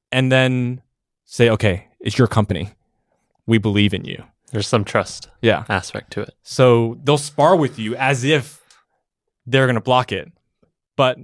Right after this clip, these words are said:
Speaker 1: they're not. Um, and so, uh, I, fundraising is such a, such a tough thing.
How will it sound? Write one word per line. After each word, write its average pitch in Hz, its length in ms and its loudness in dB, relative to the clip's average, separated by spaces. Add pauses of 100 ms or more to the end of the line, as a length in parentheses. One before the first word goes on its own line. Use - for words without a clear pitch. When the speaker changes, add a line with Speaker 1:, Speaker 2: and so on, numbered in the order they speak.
(100)
Speaker 1:
they're 120 140 -2
not. 110 220 -4 (420)
Um, 98 480 0 (800)
and 117 240 0
so, 107 400 0 (560)
uh, 98 480 0 (100)
I, 117 100 -8 (360)
fundraising 127 420 2
is 90 100 -8
such - 260 -6
a, 90 280 -4 (560)
such - 240 -2
a - 60 -10
tough - 220 -4
thing. 85 260 -4